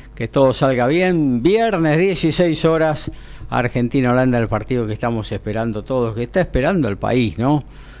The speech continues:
Se va a paralizar el país como lo hizo el,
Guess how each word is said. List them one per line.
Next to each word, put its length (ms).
Se 160
va 200
a 120
paralizar 760
el 100
país 280
como 240
lo 80
hizo 280
el, 460